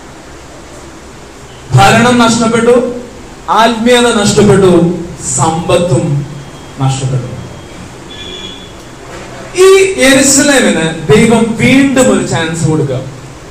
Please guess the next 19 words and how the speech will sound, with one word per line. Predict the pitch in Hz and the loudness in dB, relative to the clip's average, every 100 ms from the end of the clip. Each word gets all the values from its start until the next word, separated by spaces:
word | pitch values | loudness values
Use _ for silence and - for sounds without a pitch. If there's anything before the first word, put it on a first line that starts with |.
| - - - - 143 | -20 -20 -20 -8 0
ആദ്യമുണ്ടായിരുന്ന | 170 185 208 202 190 185 180 | 0 2 2 2 2 2 0
മഹത്വം | 165 170 190 220 220 - - - 160 | 0 0 0 0 0 -2 -8 -10 -6
നഷ്ടപ്പെട്ടു, | 175 175 208 - | -4 -4 0 2
ഒന്നുമില്ലാതായി | 190 208 226 180 165 160 | 4 2 2 2 2 0
തീർന്നു. | 151 160 147 131 - - - 185 | 0 2 2 0 -2 -6 2 4
യെരുശലേമിന് | 214 220 214 196 185 185 | 4 2 2 0 2 2
ദൈവം, | 180 175 175 | 4 2 2
ദൈവം | 175 180 170 | 2 2 2
രണ്ടാമതൊരു | - 190 202 208 208 165 151 156 147 - - | 2 2 2 2 2 2 2 2 2 -4 -6
ചാൻസ് | 170 170 165 175 | -4 -2 -2 2
കൊടുക്കുന്നത് | 160 151 151 143 127 120 - - | 4 4 2 2 2 -2 -4 -2
എസ്രയുടെ | 226 233 262 262 262 - | 0 2 2 4 4 2
പുസ്തകത്തിലെ | 185 165 - - - | 2 2 2 2 0
മൂന്നാം | 185 208 214 208 | 0 0 2 0
അധ്യായം | - 165 160 139 123 - | 0 0 0 -2 -4 -4
എട്ടാമത്തെ | 196 - 220 214 180 | -2 2 2 2 2
വാക്യത്തിൽ | 147 147 143 147 | 2 0 0 0
നമുക്ക് | 139 135 | 0 0
കാണാം. | 123 123 - | -4 -6 -10